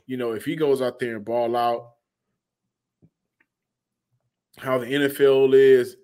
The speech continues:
is, is Houston gonna really prioritize bringing him back when they have X Valladay, who they're high on, and you may have an opportunity to either sign another running back in free agency or draft one next year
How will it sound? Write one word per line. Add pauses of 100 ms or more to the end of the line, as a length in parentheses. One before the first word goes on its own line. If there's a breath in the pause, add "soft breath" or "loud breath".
(160)
is,
is
Houston
gonna
really
prioritize
bringing
him
back
when
they
have (400 loud breath)
X
Valladay,
who (380)
they're
high
on,
and
you
may
have
an
opportunity
to
either (160)
sign
another
running
back
in
free
agency
or
draft
one
next
year